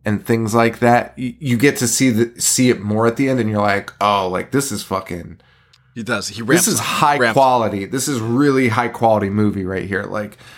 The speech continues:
Speaker 1: the makeup and what Ash looks like, and it, it's all, it's all really good. Um, I don't know. Anyway, let's get into this fucking thing. <laughs> Uh,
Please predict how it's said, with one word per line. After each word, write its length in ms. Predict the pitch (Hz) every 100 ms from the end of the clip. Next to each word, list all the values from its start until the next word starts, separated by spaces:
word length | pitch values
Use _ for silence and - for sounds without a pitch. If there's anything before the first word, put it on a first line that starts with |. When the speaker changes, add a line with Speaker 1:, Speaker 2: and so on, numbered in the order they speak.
| - _ -
Speaker 1:
the 400 | 117 104 - 104
makeup 680 | 104 135 135 127 117 113
and 380 | 90 95 92 95
what 200 | 117 -
Ash 320 | 117 120 117 120
looks 260 | 117 -
like, 460 | 117 113 107 107 104
and 420 | 87 90 87 - -
it, 140 | 120 -
it's 160 | 110
all, 140 | 113 101
it's 140 | 113
all 140 | 127 120
really 260 | 107 95
good. 320 | 90 107 104 - - _ _ _ _
Um, 560 | 117 107 101 92 87 90 _ _ _ _
I 80 | 104
don't 120 | 92 -
know. 80 | - _ - - _ _ _ - -
Anyway, 400 | 117 104 76 78 - _ -
let's 180 | 135 -
get 160 | 143
into 180 | 92 87
this 180 | 85 82
fucking 440 | - - - - -
thing. 220 | - 123
<laughs> 40 | - - - _ - - _ _ _ _ _ _ _ _ _ - 208 233 233 202
Uh, 360 | 196 190 170 143